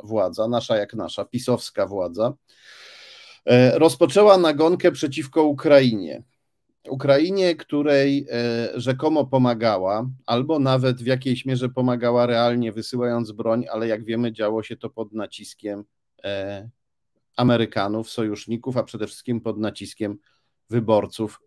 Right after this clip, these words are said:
pis, którzy, e, nie do końca rozumieją i podzielają cele, e, kierownictwa partii, nie rozumieją, że kierownictwo partii chce jak najszybciej zerwać z Zachodem i przejść na wschód, więc, e,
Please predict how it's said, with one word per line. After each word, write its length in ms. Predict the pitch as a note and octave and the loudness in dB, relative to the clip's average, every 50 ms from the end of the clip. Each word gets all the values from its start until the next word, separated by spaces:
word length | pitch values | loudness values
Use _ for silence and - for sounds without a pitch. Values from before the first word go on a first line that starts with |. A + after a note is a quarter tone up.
| _ _ | _ _
pis, 400 | - C3+ C3 A#2+ - - - - | 0 2 2 2 2 0 -8 -16
którzy, 720 | - _ _ _ - A2+ G#2+ G#2 G2+ G#2+ A2 A2 A2 G#2 - - | -18 _ _ _ -8 -8 -8 -8 -6 -4 -4 -2 -2 -4 -6 -6
e, 260 | G2+ G2+ G#2 G#2 G2+ - _ _ _ _ _ _ - | -6 -6 -6 -6 -6 -10 _ _ _ _ _ _ -2
nie 100 | A#2 B2 | 0 0
do 100 | A#2+ B2+ | 2 2
końca 540 | C3 D#3+ D3+ D3 C#3 C3+ B2+ A#2 G#2 F#2 - | 4 6 6 6 6 4 2 2 0 0 0
rozumieją 540 | A#2+ B2 - A#2+ A#2 A#2+ A#2+ A#2+ A#2 A2+ A2 | -2 -2 -2 0 0 0 0 0 0 0 -2
i 100 | A2 G#2+ | -4 -4
podzielają 640 | - A#2 G#2+ G#2+ A2+ A2+ A2+ A2+ A2 G#2 G2+ G2+ F#2+ | -6 -6 -6 -4 -2 0 2 2 2 0 -2 -4 -6
cele, 500 | - - A#2+ G#2+ F#2+ F#2+ G2 G#2+ C3+ C3 _ _ _ _ _ _ _ _ - | -2 0 0 2 2 0 -2 -4 -6 -10 _ _ _ _ _ _ _ _ -10
e, 300 | - G#2 G2+ G2+ G#2 G#2+ | -8 -6 -4 -4 -4 -6
kierownictwa 760 | G#2+ - B2 A2+ A2+ G#2 G#2+ A2+ A#2 A2+ - - - A#2 G#2 | -4 -4 -2 -2 -2 -2 -2 -4 -4 -4 -6 -6 -4 -4 -2
partii, 560 | - - G2+ G2 A2 - - - B2+ B2+ B2+ | 0 0 0 0 -2 -4 -6 -2 0 0 2
nie 120 | A#2+ B2 B2 | 2 0 -2
rozumieją, 540 | A#2 A#2 A2 A#2+ A#2+ B2 B2 A#2+ A2 G#2+ | -2 -2 -2 -2 0 0 0 0 -2 -4
że 120 | G2+ G#2 G2 | -6 -8 -10
kierownictwo 680 | - A2 G#2+ A2 G#2 G#2 A2 A2+ G#2 - - - G#2 | -8 -6 -6 -6 -4 -4 -6 -6 -8 -8 -10 -12 -10
partii 400 | - - G#2+ G#2 G#2 - - G#2 | -6 -4 -4 -4 -4 -8 -12 -16
chce 160 | G2 - - G#2+ | -14 -10 -8 -8
jak 140 | G2 - | -8 -6
najszybciej 520 | G#2+ G#2 G2+ G2 - F#2 - - A2 G#2 G#2 | -8 -10 -10 -10 -12 -16 -12 -8 -8 -6 -6
zerwać 540 | F#2+ G#2+ A2 G#2 G#2 F#2 F#2 F2+ - - - | -4 -4 -4 -4 -4 -4 -4 -6 -6 -10 -14
z 240 | B2 A2+ G#2+ G2+ G2 | -14 -14 -14 -10 -8
Zachodem 640 | - G#2+ - - - G#2 G2+ F#2+ F#2 G2 A2 B2 C3 - - | -6 -6 -6 -4 -4 -4 -4 -4 -4 -4 -4 -6 -8 -10 -14
i 100 | A2 G2+ | -16 -16
przejść 340 | - - G2+ G2+ G2 - | -12 -10 -8 -8 -8 -8
na 100 | - G2+ | -8 -10
wschód, 440 | F2+ - - - - C#3 D#3 D3+ - _ _ _ _ - - - - _ _ - | -10 -10 -10 -8 -6 -4 -4 -6 -8 _ _ _ _ -20 -20 -20 -20 _ _ -2
więc, 320 | B2+ C#3+ D#3 D#3 - - | 0 2 2 2 0 -2
e, 440 | - C3+ B2+ A#2 A2 A2 A2 A2 - | 0 2 4 4 6 4 4 2 0